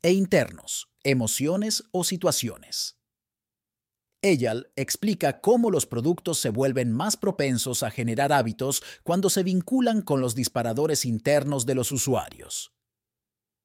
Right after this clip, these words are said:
Un ejemplo es una aplicación de fitness que capitaliza el disparador interno de sentirse culpable por un día sedentario. Importancia de disparadores accionables.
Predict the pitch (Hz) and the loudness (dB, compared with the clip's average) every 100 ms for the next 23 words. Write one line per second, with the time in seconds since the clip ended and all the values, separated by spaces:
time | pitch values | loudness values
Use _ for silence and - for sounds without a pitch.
0 | _ _ _ _ - 147 147 - 156 127 | _ _ _ _ -4 -2 0 2 2 2
1 | 143 151 - 196 - 240 185 143 123 113 | 2 0 0 -2 0 0 0 0 -2 -2
2 | 147 139 120 - 160 - 95 - - 127 | 0 0 0 2 2 2 -10 -14 -8 -4
3 | 127 127 117 120 160 185 156 131 113 117 | -2 -2 -2 -2 -2 -2 0 0 -2 -2
4 | 107 127 127 110 143 156 160 143 127 117 | 0 0 0 0 0 0 0 0 0 -2
5 | 147 147 143 131 - 104 - 143 147 143 | -2 -2 -2 -2 -2 -2 0 2 2 0
6 | 127 160 190 170 175 123 120 107 107 135 | 0 2 2 2 2 0 0 -2 -2 0
7 | 113 - - - _ _ _ _ _ _ | -2 -4 -16 -20 _ _ _ _ _ _
8 | _ - 143 117 113 - 156 175 156 180 | _ -2 0 0 -2 0 2 2 2 2
9 | 170 135 127 - 110 107 165 185 160 160 | 2 2 0 0 0 2 2 2 0 0
10 | - 170 151 101 - - - - | 2 4 4 2 -6 -10 -10 -10